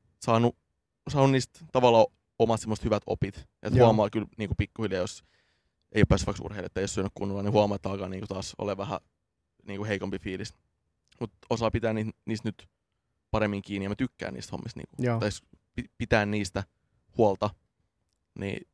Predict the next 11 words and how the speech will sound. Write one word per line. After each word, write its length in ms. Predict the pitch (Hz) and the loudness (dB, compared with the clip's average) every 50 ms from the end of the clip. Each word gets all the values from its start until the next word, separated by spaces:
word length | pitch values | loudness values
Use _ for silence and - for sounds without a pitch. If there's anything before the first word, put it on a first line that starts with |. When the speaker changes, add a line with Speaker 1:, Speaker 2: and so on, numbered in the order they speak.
| _ _ | _ _
Speaker 1:
se 100 | - - | -2 2
oli 200 | 110 107 107 107 - - _ _ _ _ _ _ _ _ - 123 127 | 4 4 4 2 0 -6 _ _ _ _ _ _ _ _ -10 -4 0
hyvä 160 | 120 120 113 | 2 2 2
silleen 280 | 113 117 110 107 107 - | 2 2 0 0 2 2
konkreettisesti 600 | 127 127 113 - 104 - - - 104 - - 117 | 2 0 0 -2 -8 -10 -10 -14 -16 -16 -12 -8
havainnoida 440 | 120 107 101 98 98 - 62 - - | -4 -2 0 0 0 -2 -8 -10 -10
se 100 | - - | -12 -12
koko 160 | - 101 98 | -10 -10 -10
setti 260 | - - - - 90 | -10 -10 -10 -10 -12
silloin. 200 | 113 - - - _ | -12 -16 -18 -14 _
Speaker 2:
Joo. 280 | - 127 120 117 117 | -4 -2 -2 -2 -2